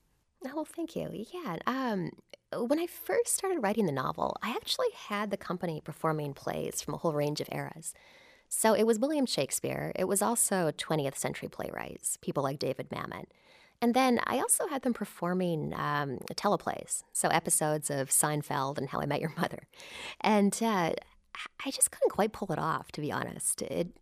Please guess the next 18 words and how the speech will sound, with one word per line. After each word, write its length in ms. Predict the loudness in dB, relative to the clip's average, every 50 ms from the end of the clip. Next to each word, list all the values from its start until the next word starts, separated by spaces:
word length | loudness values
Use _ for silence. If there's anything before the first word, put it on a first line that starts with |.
| _ -10 -6
it 100 | -2 2
just 120 | 4 4 4
started 300 | 4 4 4 4 4 4
to 80 | 4
seem 520 | 4 4 4 4 2 2 2 2 2 2 2
more 360 | 2 2 2 2 2 2 2
and 120 | 2 2
more 240 | 2 2 0 0 0
incongruous 640 | -2 -4 -4 -2 -2 -2 -2 -2 -2 -2 -2 -2
to 120 | -2 -2 -2
me 260 | -4 -2 -4 -6 -8 -10 -16 -20 -20 -20 -20 -20 -20 _ _
that 720 | -10 -2 2 2 4 4 4 2 0 -2 -2 0 0 0 -2 -4 _ _ _ _ _ _ -10 -4 -2
these 260 | 0 0 0 0 -2 _ -4
audiences 880 | -2 0 0 2 2 2 2 2 2 2 0 0 0 0 0 -2 -2 0
in 160 | 0 0 0
this 260 | 0 0 0 0 -2 -2
post-apocalyptic 880 | -2 -4 -4 -4 -4 -4 0 2 0 0 2 0 -4 -4 -4 -6 -6 -4
world 480 | -2 -2 -2 -2 -2 -4 -6 -8 -8